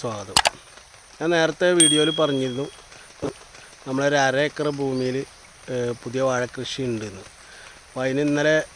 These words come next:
നമ്മൾ മൊത്തം കുഴിയെടുക്കലൊക്കെ കഴിഞ്ഞു. പക്ഷേ നല്ല മഴയാണ്, അപ്പോൾ കാലാവസ്ഥ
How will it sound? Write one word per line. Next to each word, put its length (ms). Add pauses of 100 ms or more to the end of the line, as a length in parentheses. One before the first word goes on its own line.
(100)
നമ്മൾ 180 (760)
മൊത്തം 340 (240)
കുഴിയെടുക്കലൊക്കെ 760
കഴിഞ്ഞു. 280 (300)
പക്ഷേ 240 (760)
നല്ല 160 (160)
മഴയാണ്, 400 (300)
അപ്പോൾ 240
കാലാവസ്ഥ 500